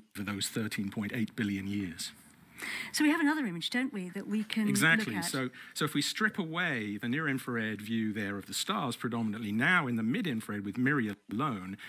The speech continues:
Speaker 1: we see mostly gas and dust. So we see the same galaxies again, the two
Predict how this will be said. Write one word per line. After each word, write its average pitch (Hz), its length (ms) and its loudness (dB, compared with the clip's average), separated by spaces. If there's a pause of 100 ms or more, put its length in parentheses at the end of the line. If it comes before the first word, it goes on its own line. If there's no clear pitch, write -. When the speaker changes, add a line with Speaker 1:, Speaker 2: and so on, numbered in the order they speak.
(180)
Speaker 1:
we 139 80 0
see 160 180 2
mostly 170 520 2
gas 127 340 0
and 113 140 2
dust. 113 340 -4
So 120 140 -2
we 113 80 0
see 202 160 2
the 185 100 2
same 143 260 2
galaxies 127 460 -2
again, 127 320 0
the 104 60 -2
two 135 380 0